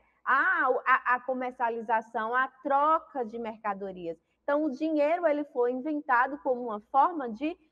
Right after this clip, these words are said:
pagamento para que a gente pudesse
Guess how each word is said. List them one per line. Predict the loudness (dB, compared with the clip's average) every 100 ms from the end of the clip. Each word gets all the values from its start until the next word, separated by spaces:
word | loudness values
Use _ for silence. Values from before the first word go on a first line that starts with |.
| _ 2
pagamento | 4 4 2 0 0 -4 -4 -6
para | -6
que | -2
a | -2
gente | -4 -10
pudesse | -12 -2 2 2 0 -8